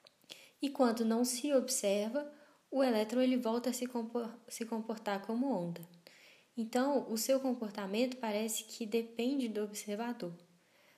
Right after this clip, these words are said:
Parece que o fato de observar faz com que a onda se colapse e, se com-, e o elétron se comporte como partícula. Enquanto, quando a gente não mensura o elétron, ele se encontra em todas as posições possíveis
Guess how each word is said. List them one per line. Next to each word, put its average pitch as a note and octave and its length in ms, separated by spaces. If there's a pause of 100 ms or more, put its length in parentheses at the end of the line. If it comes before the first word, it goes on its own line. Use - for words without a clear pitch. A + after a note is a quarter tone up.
(100)
Parece A3 320
que - 100
o A3+ 60
fato C4+ 440
de A3 140
observar G#3+ 840
faz A3 240
com A3+ 120
que G#3 280
a F#3 120
onda B3 400 (140)
se - 180
colapse G3+ 840
e, G#3 80
se G#3 160
com-, A3 300
e G#3+ 140
o G#3+ 60
elétron G3 340
se A3+ 120
comporte G3+ 460
como G3+ 220
partícula. G3+ 720 (840)
Enquanto, A3 540 (120)
quando A#3+ 200
a A#3+ 60
gente A#3 300
não A#3+ 480
mensura G#3+ 600
o F#3+ 100
elétron, F#3 480 (480)
ele A3+ 200
se B3+ 140
encontra A3+ 420
em A3+ 80
todas C4 400
as A#3 140
posições G3+ 500
possíveis A#3 760